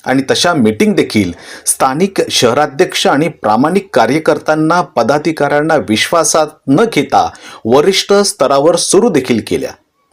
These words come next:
आणि त्याची परिणती प्रशांत जगताप यांच्या राजीनाम्यात झाली. यामध्ये सर्वात महत्त्वाचे म्हणजे सुप्रिया सुळेंनी प्रशांत जगताप यांच्या राजीनाम्यावर ज्याप्रमाणे प्रतिक्रिया दिली आहे ते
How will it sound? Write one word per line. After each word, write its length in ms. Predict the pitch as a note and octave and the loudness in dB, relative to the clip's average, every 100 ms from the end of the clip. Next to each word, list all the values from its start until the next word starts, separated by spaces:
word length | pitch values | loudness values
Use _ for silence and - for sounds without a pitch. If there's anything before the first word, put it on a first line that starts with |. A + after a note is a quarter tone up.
| _ _ | _ _
आणि 200 | B2+ C3 | -4 0
त्याची 180 | C3+ D#3+ | 0 0
परिणती 640 | - C3 G3 D#3 - G2+ _ _ - | 2 2 2 -2 -6 -12 _ _ -4
प्रशांत 380 | C#3 G3 G3 - G#3 - | -2 0 0 0 0 -2
जगताप 560 | B2 - D#3 - - | -4 -2 -2 -2 -2
यांच्या 400 | G#2+ A#2 - F#3 | 0 0 2 0
राजीनाम्यात 680 | C#3+ G#2 A2 D3 D#3 A#2+ G#2+ G2 | 2 0 0 0 0 0 -2 -2
झाली. 260 | E2+ A1+ - _ _ _ _ _ - | -8 -10 -18 _ _ _ _ _ -2
यामध्ये 340 | F#3+ A3 A3+ | 2 4 2
सर्वात 440 | - B2+ F#3+ A3 | 0 0 0 0
महत्त्वाचे 520 | D#3+ C#3 D3 A2 - A#2 | 0 0 2 2 2 0
म्हणजे 440 | C#3 E3 - - - - - | 0 0 -4 -6 -10 -20 -10
सुप्रिया 460 | - F#3 F#3 G#3+ A#3 | -2 0 2 2 2
सुळेंनी 540 | - B2+ F#3 F3 E2+ F2 _ _ | 2 2 4 2 0 -6 _ _
प्रशांत 360 | C#3+ D3 G#3 F#3 G#2+ | -4 0 0 0 0
जगताप 480 | A#2+ A#2 - G2+ G#2 | -2 -2 0 0 2
यांच्या 340 | B2 B2+ D3+ D3+ | 0 0 0 0
राजीनाम्यावर 880 | G#2+ G2 C#3 D#3 B2+ C#3 B2 G2+ | 2 2 2 2 2 2 2 2
ज्याप्रमाणे 640 | G2+ C#3 C#3+ C#3+ C#3+ D3 E3 | 2 0 0 0 0 2 0
प्रतिक्रिया 640 | - D#3 - A3 G#3+ F3 | 0 -2 0 0 4 4
दिली 300 | A#2+ A2 A#2 C3 | 4 2 4 2
आहे 380 | F#2+ B2+ G#2 D2+ - - - | 2 0 0 -2 -8 -20 -6
ते 100 | - | 2